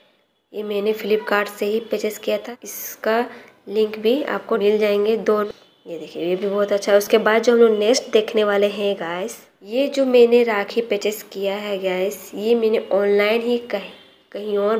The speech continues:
बाहर भेजा है गाइस, तो मैं इसका video नहीं दिखा पाऊँगी,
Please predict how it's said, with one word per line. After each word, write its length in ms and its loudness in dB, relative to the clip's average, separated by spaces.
बाहर 500 -2
भेजा 360 -4
है 140 -2
गाइस, 360 -4
तो 140 -2
मैं 300 2
इसका 440 0
video 420 2
नहीं 380 0
दिखा 380 -4
पाऊँगी, 580 0